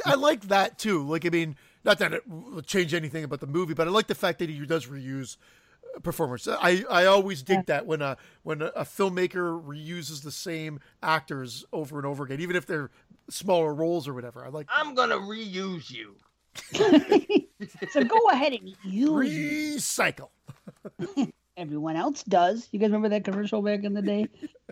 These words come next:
Speaker 2: The talking phone book. "So go ahead and use me.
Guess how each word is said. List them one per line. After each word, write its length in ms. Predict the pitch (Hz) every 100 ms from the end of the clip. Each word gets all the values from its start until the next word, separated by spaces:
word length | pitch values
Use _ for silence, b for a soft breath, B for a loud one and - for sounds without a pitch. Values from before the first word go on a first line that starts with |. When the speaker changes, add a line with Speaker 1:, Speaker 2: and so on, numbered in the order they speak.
| _
Speaker 2:
The 80 | 185
talking 420 | - 208 208 196
phone 220 | 160 202
book. 240 | 202 220 -
"So 160 | - 403
go 240 | 415 403
ahead 240 | 359 294 233
and 100 | 196
use 580 | 180 202 262 269 208 147
me. 300 | 139 95